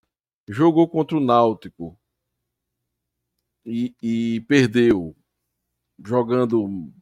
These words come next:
mal. A gente tem visto aí o Petrolina jogar e sabe como é difícil jogar no sertão, tá? No sertão, no calor, no, no campo adversário.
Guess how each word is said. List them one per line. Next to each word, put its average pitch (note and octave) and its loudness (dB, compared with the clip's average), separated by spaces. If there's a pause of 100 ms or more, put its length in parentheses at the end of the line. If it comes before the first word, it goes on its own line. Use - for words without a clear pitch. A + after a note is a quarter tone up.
(320)
mal. E3 2 (560)
A F#3 -6
gente G3+ -6
tem G#3+ -2
visto D3 -2
aí C#3 6
o C#3 2
Petrolina B2 -2
jogar A2 -4 (320)
e - -16
sabe C3 0
como F#3+ -4
é F#3+ -2
difícil G3 -6 (1040)
jogar A#2+ 0
no C#3 -2
sertão, A#2+ -4 (580)
tá? G2 -10
No A2+ -16
sertão, A#2 -2
no A2+ -4
calor, A2 -2 (580)
no, G#2+ -2
no A2+ -4
campo B2+ 0
adversário. A#2 -2